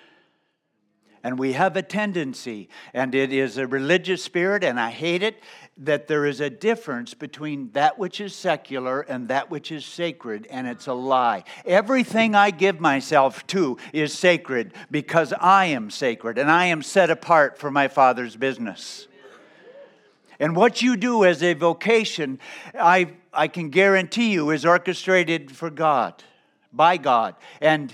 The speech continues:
He will lead you to use your grace gift,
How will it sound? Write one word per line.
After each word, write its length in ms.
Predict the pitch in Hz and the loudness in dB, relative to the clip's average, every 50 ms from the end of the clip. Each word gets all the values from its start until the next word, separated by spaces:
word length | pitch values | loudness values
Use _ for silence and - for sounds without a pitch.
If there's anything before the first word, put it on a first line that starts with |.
| - - | -18 -10
He 180 | - 175 226 | -4 -2 -2
will 220 | 226 185 180 175 160 | 0 2 0 0 0
lead 460 | 160 170 180 208 233 233 214 156 113 | 0 0 0 0 0 0 -2 -4 -6
you 300 | 113 131 131 131 127 117 - - _ | -8 -6 -6 -6 -6 -8 -12 -16 _
to 100 | - 175 | -6 -6
use 460 | 170 156 156 180 202 220 214 185 143 156 | -6 -4 -2 -2 -2 -2 -2 -4 -2 2
your 240 | 175 170 170 170 | 4 4 4 4
grace 440 | 147 120 151 170 190 202 220 196 - | 2 0 2 2 4 4 2 0 -6
gift, 380 | - - 180 165 139 - - | -4 0 2 2 2 2 0